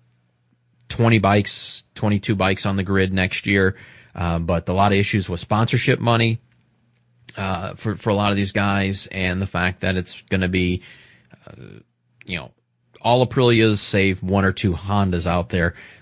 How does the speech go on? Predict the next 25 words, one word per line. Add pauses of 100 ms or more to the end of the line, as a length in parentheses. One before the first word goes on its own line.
uh,
you
know,
and,
and
some
of
those
Aprilias
will
be, (480)
uh, (160)
rebadged
as,
as
a
Gilera, (400)
um, (420)
maybe
it, (260)
as
a
Derby
as
well.